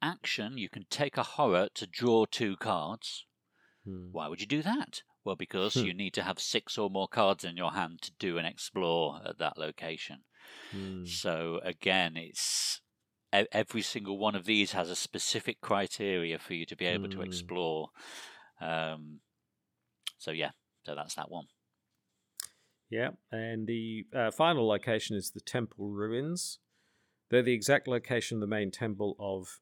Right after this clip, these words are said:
Speaker 2: um, <laughs> I keep having to look how to pronounce these, Tenochtitlan <laughs>
Speaker 1: <laughs>
Speaker 2: is not yet known. Excavation has begun in search of the ruins of the many temples which once covered the area. And this is a,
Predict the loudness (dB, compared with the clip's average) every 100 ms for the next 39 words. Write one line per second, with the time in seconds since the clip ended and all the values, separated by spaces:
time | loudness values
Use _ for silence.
0 | -6 -4 -4 -6 -8 _ _ _ _ _
1 | -20 -20 -20 _ _ _ _ -14 -10 -8
2 | -10 -8 -10 -8 -10 -12 -14 -16 -12 -12
3 | -12 -12 -12 -12 -14 -6 0 0 0 -2
4 | 0 2 4 2 0 2 2 2 0 2
5 | 0 0 -6 -6 2 4 6 4 6 2
6 | 2 2 4 2 0 -12 -10 -2 0 -2
7 | 0 4 4 2 -4 -4 -4 0 2 2
8 | 0 -2 0 0 -2 -8 -8 -6 -4 -2
9 | -4 -6 -8 -6 -4 -6 -6 -6 -6 -8
10 | -10 -8 -10 -6 -6 -6 -8 -8 -8 -8
11 | -6 -4 -6 -8 -10 -14 _ -20 -20 -20
12 | -6 -2 -2 -2 -2 -2 0 0 -2 -4